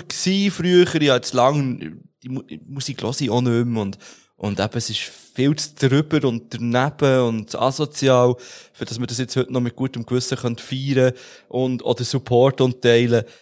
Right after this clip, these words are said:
Aber in meiner Jugend und als junger Erwachsener hat mich das irgendwie berührt und, und, äh, schon immer eine tragische Figur gsi in dieser huren Rap-Gesellschaft.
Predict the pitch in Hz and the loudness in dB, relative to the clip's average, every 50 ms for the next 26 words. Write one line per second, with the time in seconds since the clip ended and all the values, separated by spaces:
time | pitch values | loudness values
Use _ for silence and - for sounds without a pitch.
0 | _ _ _ _ _ - - 131 143 - - 147 143 139 147 - _ - _ _ | _ _ _ _ _ 0 0 0 2 2 2 2 2 2 0 -6 _ -20 _ _
1 | _ _ _ _ _ _ _ _ _ _ _ _ _ 151 151 156 170 170 170 151 | _ _ _ _ _ _ _ _ _ _ _ _ _ -4 0 2 4 6 6 6
2 | 160 175 175 175 180 165 160 160 156 147 - - - 123 127 127 123 107 110 120 | 6 4 4 4 4 4 4 4 2 -2 -2 -2 -2 -2 -2 -2 -2 -2 -2 -2
3 | 110 135 135 135 139 143 135 123 113 113 120 120 - - 135 127 - 131 120 117 | 0 2 2 2 4 2 2 2 4 2 2 2 -2 -4 -6 -4 -2 0 2 4
4 | 117 110 - - - - 107 113 117 - - 117 113 - 113 - 117 110 110 - | 4 2 2 -2 -6 -8 -6 -6 -6 -6 -6 -10 -10 -10 -8 -8 -6 -6 -6 -6
5 | 123 113 110 110 110 110 110 110 - 110 107 127 147 143 135 131 - - 107 107 | -6 -6 -4 -4 -2 -2 -2 -2 -2 -4 -2 -2 -2 -2 -2 -2 -4 -6 -6 -4
6 | 107 110 107 104 98 95 - - - 87 87 - - - - - 78 - 50 50 | -4 -4 -6 -6 -8 -8 -10 -10 -10 -10 -10 -10 -10 -12 -10 -8 -8 -6 -6 -8
7 | - - - - - _ _ - - 120 120 123 143 156 143 127 - - 120 113 | -8 -10 -12 -16 -20 _ _ -6 -2 0 0 2 4 4 2 2 2 0 0 0
8 | 123 - - - - 135 117 - 123 - 120 123 127 123 123 - - 127 113 110 | 0 0 -4 -4 -4 -4 -4 -6 -8 -6 -4 -2 -2 -2 -4 -4 -4 -2 -2 -2
9 | 101 104 110 107 110 113 113 113 110 110 113 113 110 - - - - - - _ | -2 0 -2 -2 -2 -2 -2 -2 -4 -4 -6 -6 -8 -8 -10 -10 -12 -12 -12 _
10 | _ _ _ _ _ _ _ _ _ _ _ - - 131 120 117 123 117 123 120 | _ _ _ _ _ _ _ _ _ _ _ -2 4 6 6 6 6 4 2 2
11 | 113 110 110 - - - - | 2 2 2 -2 -6 -14 -20